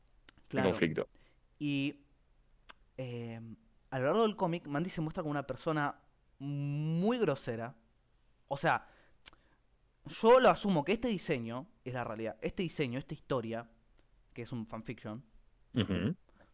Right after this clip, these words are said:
Speaker 2: Vamos a ser sinceros, esta historia es un fanfiction.
Speaker 1: Ok.
Speaker 2: Em, todo esto es para
Speaker 1: Di-,
Speaker 2: que
Speaker 1: digo ok porque no sé la diferencia, tipo.
Speaker 2: Un fanfiction se suele, es algo que escribe un fan.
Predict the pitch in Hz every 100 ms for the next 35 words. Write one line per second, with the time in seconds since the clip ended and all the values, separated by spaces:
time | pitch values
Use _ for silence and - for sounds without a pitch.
0 | _ - - _ _ - - 135 139 139
1 | 135 135 139 120 131 131 123 - 123 -
2 | 104 107 117 - 92 165 _ _ _ _
3 | _ _ _ _ - 87 85 110 - _
4 | _ _ - _ _ _ 113 107 104 101
5 | 98 - - 185 208 240 - 160 113 117
6 | 131 170 117 151 139 104 107 - 113 92
7 | - 98 85 64 64 - - 95 58 -
8 | _ _ 185 202 196 175 208 - 202 165
9 | 139 - 139 156 160 135 151 - 156 165
10 | 165 - 135 - 143 147 139 - 110